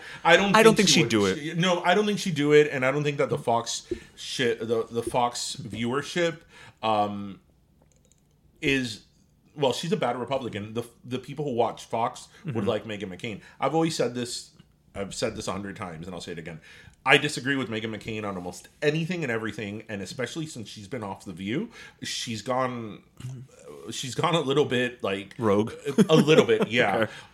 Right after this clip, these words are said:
Speaker 1: But Meghan McCain is the type of Republican that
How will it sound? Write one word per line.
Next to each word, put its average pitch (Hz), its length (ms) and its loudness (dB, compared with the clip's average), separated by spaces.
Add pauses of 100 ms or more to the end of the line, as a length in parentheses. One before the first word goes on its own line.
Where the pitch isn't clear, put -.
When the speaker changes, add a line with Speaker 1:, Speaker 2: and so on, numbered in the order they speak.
(160)
Speaker 1:
But 156 180 8
Meghan 202 580 0
McCain 147 640 -2
is 107 220 -6
the 110 120 -2
type 131 460 -4
of 110 200 -2
Republican 165 880 -4 (240)
that 104 400 -4